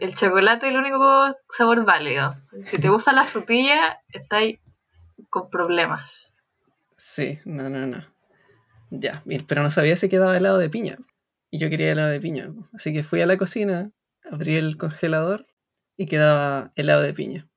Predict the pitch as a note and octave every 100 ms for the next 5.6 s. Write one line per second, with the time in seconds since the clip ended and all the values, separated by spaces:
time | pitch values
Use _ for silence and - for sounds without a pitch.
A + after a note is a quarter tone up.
0 | - F#3+ D#3 D3+ F#3 G#3+ A3 G#3+ A#3 A#3+
1 | F3+ F3 F3+ E3+ E3+ F#3 D3+ D#3+ D3+ -
2 | - D#3 - _ _ _ _ - - -
3 | D3+ D3+ D3+ D3 D3 D3 C3+ - D3+ C#3+
4 | F3 - D3+ - - - D#3 D3+ D#3+ D3+
5 | D#3 D3+ E3 D#3+ D3+